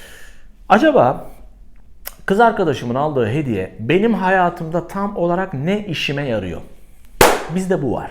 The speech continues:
İşime yarıyor mu? Çünkü biz hep böyle fayda odaklıyız. Yani erkekler arasındaki olay da öyledir. Hep fayda odaklı.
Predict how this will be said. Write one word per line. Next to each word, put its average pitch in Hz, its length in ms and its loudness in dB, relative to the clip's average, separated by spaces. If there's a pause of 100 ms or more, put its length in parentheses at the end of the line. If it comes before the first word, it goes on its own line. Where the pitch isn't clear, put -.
(140)
İşime 202 280 -4
yarıyor 127 300 -2
mu? 76 120 -8 (400)
Çünkü 247 220 -6
biz 254 160 -6
hep 349 260 -4
böyle 240 120 0
fayda 185 360 -2
odaklıyız. - 760 -12 (600)
Yani 110 200 -6
erkekler 233 520 4
arasındaki 214 480 0
olay 185 320 2
da 123 40 -2
öyledir. 95 340 -4
Hep 214 220 -4
fayda 156 280 -2
odaklı. 85 440 -8